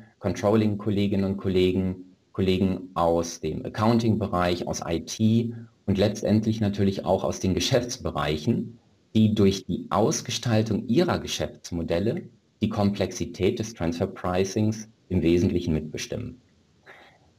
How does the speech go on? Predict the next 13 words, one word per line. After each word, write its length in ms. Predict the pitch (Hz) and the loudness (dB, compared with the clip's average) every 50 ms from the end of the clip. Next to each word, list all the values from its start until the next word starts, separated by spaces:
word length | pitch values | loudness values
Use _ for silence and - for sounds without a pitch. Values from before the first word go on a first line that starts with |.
| _ - - | _ -6 0
Damit 320 | 95 95 113 131 131 - | 2 4 4 4 4 4
ist 180 | - - - - | 2 0 0 2
O 140 | - 113 120 | 4 4 4
T 140 | - 120 110 | 4 0 -2
P 200 | - - 117 113 | 0 2 4 6
ein 140 | 113 113 | 6 6
ziemlich 380 | 113 - 117 110 104 101 - - | 6 4 4 4 4 2 0 -4
klares 500 | - - 107 104 104 98 101 101 - - | -2 0 2 2 2 2 0 0 -2 0
C-F-O-Thema 1040 | - 117 110 95 78 - - - 80 78 78 - - 82 82 87 92 95 113 135 - - - - _ _ _ - | 2 4 4 4 4 0 -2 -2 -2 -2 -4 -4 -6 -4 -2 -2 -2 -2 -2 -4 -6 -10 -14 -20 _ _ _ -6
mit 100 | 95 - | -6 -2
einem 300 | - 87 87 87 85 85 | 0 0 2 2 2 2
Business 460 | 90 90 101 110 110 113 113 113 - | 2 2 4 4 4 4 2 -2 -4
Case, 380 | - 120 117 123 127 123 - | -2 0 2 2 0 0 -4